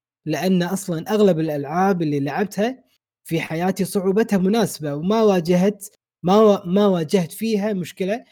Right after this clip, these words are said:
وما كانت وايد صعبة ولا كانت وايد سهلة.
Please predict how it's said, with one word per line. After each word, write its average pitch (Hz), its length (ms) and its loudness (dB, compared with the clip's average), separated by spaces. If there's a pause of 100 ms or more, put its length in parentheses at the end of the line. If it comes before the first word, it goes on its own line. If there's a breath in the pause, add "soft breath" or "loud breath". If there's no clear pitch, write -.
(180 soft breath)
وما 175 220 -4
كانت 175 460 -4
وايد 156 340 -4
صعبة 147 400 -8
ولا 170 360 0
كانت 156 560 -4
وايد 135 300 -4
سهلة. 120 360 -8